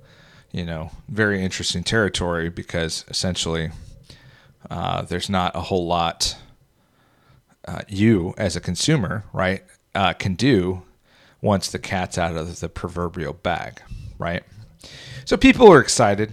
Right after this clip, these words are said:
right, to find out about their family history, and now they get hacked, right, and now all their data probably,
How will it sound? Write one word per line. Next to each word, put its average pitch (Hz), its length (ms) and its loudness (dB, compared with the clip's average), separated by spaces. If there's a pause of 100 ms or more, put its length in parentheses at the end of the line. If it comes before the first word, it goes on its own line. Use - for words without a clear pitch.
(120)
right, 117 240 0
to - 60 -14
find 123 240 2
out 117 40 8
about 107 260 2
their 95 160 -6
family 90 340 -4
history, 123 920 2 (920)
and 127 500 4 (520)
now 139 340 8
they 131 140 8
get 113 140 2
hacked, 107 580 2
right, 101 340 4
and 101 140 -2
now 104 180 2
all 101 220 8
their 95 140 2
data 92 520 4
probably, 98 640 2